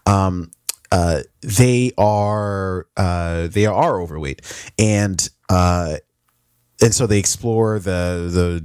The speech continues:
the different aspects, I guess, of their relationship in that dynamic.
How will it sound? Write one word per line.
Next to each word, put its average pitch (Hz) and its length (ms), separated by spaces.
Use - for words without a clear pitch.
the 107 60
different 101 460
aspects, 95 440
I 87 60
guess, 87 160
of 85 100
their 85 300
relationship 90 720
in 90 140
that 85 220
dynamic. 78 640